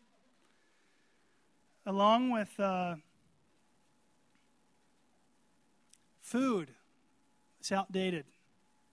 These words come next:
whose expiration dates are, are long past. Um,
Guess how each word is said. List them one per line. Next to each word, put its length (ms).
whose 140
expiration 640
dates 340
are, 200
are 60
long 320
past. 540
Um, 520